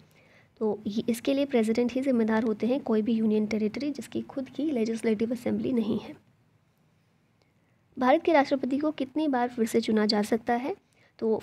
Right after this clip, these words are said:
for any number of terms, कितनी भी बार चुना जा सकता है। निम्नलिखित में से कौन भारत के राष्ट्रपति की शक्ति नहीं है? तो इनमें से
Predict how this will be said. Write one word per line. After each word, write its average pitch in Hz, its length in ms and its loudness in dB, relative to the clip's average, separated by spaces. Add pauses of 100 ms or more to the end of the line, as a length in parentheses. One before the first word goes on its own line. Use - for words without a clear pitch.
(100)
for 233 160 0
any 285 300 6
number 220 320 2
of 220 120 -14
terms, 226 400 -4
कितनी 233 360 -4
भी 247 100 -4
बार 214 220 -2
चुना 214 260 -2
जा 214 140 -2
सकता 208 300 -8
है। 247 180 -8 (840)
निम्नलिखित 330 480 0
में 285 80 2
से 294 160 0
कौन 254 320 2
भारत 240 280 2
के 254 100 0
राष्ट्रपति 233 500 -2
की 240 120 -6
शक्ति 233 320 -6
नहीं 214 320 -4
है? 214 160 -10 (1500)
तो 240 240 0
इनमें 302 240 6
से 277 280 2